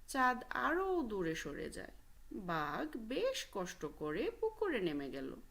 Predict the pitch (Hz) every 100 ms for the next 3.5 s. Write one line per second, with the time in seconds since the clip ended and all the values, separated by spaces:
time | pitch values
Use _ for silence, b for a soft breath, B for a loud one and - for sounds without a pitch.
0 | - - - - - - - b b b
1 | b b b - 302 339 415 440 480 494
2 | 311 226 185 277 - - 370 494 - 294
3 | 233 160 151 196 214